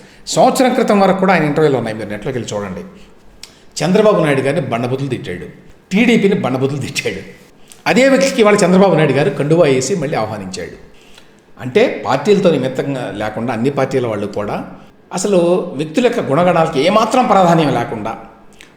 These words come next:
వాళ్ళు వాళ్ళ సొంత రాజకీయ లబ్ధి కోసం పార్టీలు మారితే వీళ్ళు కూడా వీళ్ళ రాజకీయ ప్రయోజనాల కోసం అందరినీ ఆహ్వానించి వాళ్ళ దండలు వేయటం,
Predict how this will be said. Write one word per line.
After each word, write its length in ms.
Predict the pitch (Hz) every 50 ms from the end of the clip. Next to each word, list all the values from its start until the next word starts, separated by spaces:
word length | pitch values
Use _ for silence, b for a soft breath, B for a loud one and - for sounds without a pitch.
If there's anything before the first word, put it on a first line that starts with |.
| _ 110
వాళ్ళు 220 | 131 165 208 208
వాళ్ళ 200 | 196 185 170 156
సొంత 340 | 139 - - 196 220 - 247
రాజకీయ 340 | 214 196 190 185 - 196 165
లబ్ధి 200 | 156 139 139 156
కోసం 320 | 156 170 135 151 143 135
పార్టీలు 300 | - 123 123 - 151 135
మారితే 640 | 127 120 117 120 120 - 131 113 107 107 - - B B B B B B - - -
వీళ్ళు 320 | 131 165 226 277 285 294
కూడా 200 | 285 240 233 220
వీళ్ళ 240 | 196 180 175 170 165
రాజకీయ 340 | 131 131 151 156 170 165 151
ప్రయోజనాల 360 | - 143 139 135 131 127 127
కోసం 340 | 120 127 123 117 - 135 120
అందరినీ 400 | 113 135 143 147 151 156 156 139
ఆహ్వానించి 420 | 127 131 120 139 143 135 135 135
వాళ్ళ 140 | - 110 117
దండలు 340 | 98 92 101 107 113 110 104
వేయటం, 260 | 101 104 98 98 98